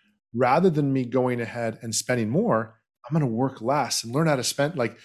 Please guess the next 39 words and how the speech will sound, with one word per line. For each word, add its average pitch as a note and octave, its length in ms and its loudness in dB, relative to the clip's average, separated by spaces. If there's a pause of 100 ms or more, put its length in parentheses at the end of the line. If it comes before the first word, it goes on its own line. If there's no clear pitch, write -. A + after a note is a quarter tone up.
(160)
to - 120 -4
where C#3 100 6
I C3+ 40 2
can A#2+ 220 0
live E3 160 2
off D#3+ 220 0
of C#3 120 -8
less. A2 280 -6
So B2 60 -8
now C3 140 -2
I'm B2 100 -4
working C3 360 -2
less D3 260 -2
hours A#2+ 400 -2 (360)
to B2 180 -12 (260)
work B2+ 220 -2
the A2+ 80 -10
same A3 240 2
amount." A2 320 -2 (280)
And B2 80 -4
so C#3 120 2
that's E3 260 4
what E3 80 0
the D#3 80 0
game B2 300 2
plan F#2+ 240 -6
is, F#2+ 100 -6
just - 200 -2
to F3 60 -4
kind E3+ 200 0
of D#3 80 4
even C3 160 -2
see B2 260 0
what A2 300 -2
could D#3 160 2
that D3+ 160 0
look C#3+ 240 2
like. A2 180 2
And A#2 320 -2